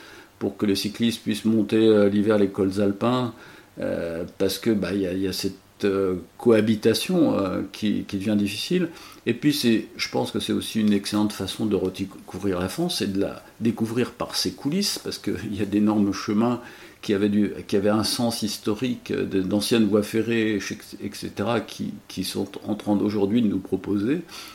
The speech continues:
et d'une redécouverte de notre France <laughs> qu'on a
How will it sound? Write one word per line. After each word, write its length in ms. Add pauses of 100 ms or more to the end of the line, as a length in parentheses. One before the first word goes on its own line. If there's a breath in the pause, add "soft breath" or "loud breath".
(340 loud breath)
et 80
d'une 360
redécouverte 840
de 200
notre 340
France 400
<laughs> 180
qu'on 120
a 60